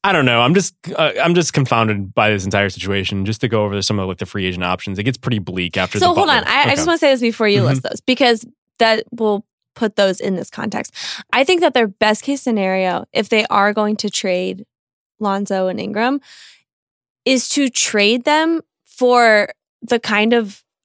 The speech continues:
Speaker 2: um, like, filled out roster of role players that we see, like, on the Clippers now,
Speaker 1: Mm.
Speaker 2: and then to sign a star. I don't think it's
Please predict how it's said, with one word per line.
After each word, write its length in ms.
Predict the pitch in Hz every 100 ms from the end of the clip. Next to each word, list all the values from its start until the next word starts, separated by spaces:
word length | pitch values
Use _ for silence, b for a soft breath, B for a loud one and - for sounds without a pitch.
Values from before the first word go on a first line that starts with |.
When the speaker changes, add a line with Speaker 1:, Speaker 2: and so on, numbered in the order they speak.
| _ -
Speaker 2:
um, 400 | 202 190 214 - _
like, 220 | 202 202 _ _
filled 400 | - - 220 214
out 300 | 214 208 - _ _ _ -
roster 600 | 196 196 - 247 247 247 _ _ _ _ _ _ -
of 340 | 233 202 190
role 220 | 208 202
players 440 | 214 247 262 269 254
that 120 | 220
we 120 | 220
see, 160 | 208 226
like, 120 | 214
on 100 | 202
the 60 | 190
Clippers 400 | - 185 - 196
now, 300 | - - 202 _
Speaker 1:
Mm. 260 | 127 107 92 -
Speaker 2:
and 140 | 247
then 120 | 247
to 160 | 240 240
sign 360 | - 208 202 190
a 100 | 196
star. 380 | - - - _ _ -
I 100 | 214
don't 160 | 240
think 160 | 247 262
it's 180 | 254